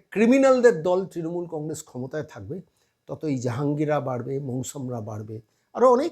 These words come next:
ক্রিমিনালরা বাড়বে এবং শেষ পর্যন্ত মাঝে মধ্যে পুলিশ তাদের গ্রেফতার করবে এবং গ্রেফতার করার পর শেষ পর্যন্ত তার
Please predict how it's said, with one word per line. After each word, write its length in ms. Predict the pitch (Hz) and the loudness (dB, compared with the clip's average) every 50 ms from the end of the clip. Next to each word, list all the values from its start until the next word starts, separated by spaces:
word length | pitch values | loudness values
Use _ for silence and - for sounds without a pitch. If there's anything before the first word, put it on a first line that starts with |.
| - - | -6 -6
ক্রিমিনালরা 680 | - 240 214 220 226 214 208 185 160 151 147 135 120 | -4 -2 0 2 2 2 2 2 0 -2 -6 -6 -6
বাড়বে 340 | 107 104 104 101 117 151 185 214 _ _ _ _ _ _ _ _ _ - | -8 -8 -10 -12 -14 -14 -16 -18 _ _ _ _ _ _ _ _ _ -10
এবং 120 | 151 160 160 | -8 -8 -6
শেষ 240 | 165 - - - - - - | -6 -6 -6 -6 -8 -8 -8
পর্যন্ত 300 | - 226 214 233 226 196 | -8 -6 -4 -4 0 0
মাঝে 300 | 220 202 160 151 135 139 | 0 0 0 -4 -4 -4
মধ্যে 300 | 170 165 151 139 120 147 | -6 -6 -6 -8 -8 -10
পুলিশ 280 | 135 123 127 123 123 120 - - | -12 -10 -8 -8 -6 -8 -8 -12
তাদের 220 | 131 110 117 123 98 - | -14 -12 -12 -12 -12 -12
গ্রেফতার 380 | 117 113 _ _ - 156 135 | -16 -18 _ _ -12 -12 -12
করবে 300 | - - 143 127 147 220 254 247 _ _ _ _ _ _ _ _ _ _ _ _ _ _ - 185 | -10 -10 -12 -10 -10 -12 -14 -16 _ _ _ _ _ _ _ _ _ _ _ _ _ _ -4 2
এবং 120 | 190 254 240 180 | 2 2 2 2
গ্রেফতার 320 | 165 180 175 - 214 196 180 | 0 0 -2 -2 -4 -4 -2
করার 260 | - 208 196 190 190 - | 0 0 0 0 -2 -4
পর 100 | 190 165 | -8 -8
শেষ 220 | - - 165 - - | -8 -10 -14 -14 -14
পর্যন্ত 220 | - 180 180 165 _ | -14 -16 -16 -14 _
তার 140 | - 190 160 | -10 -10 -10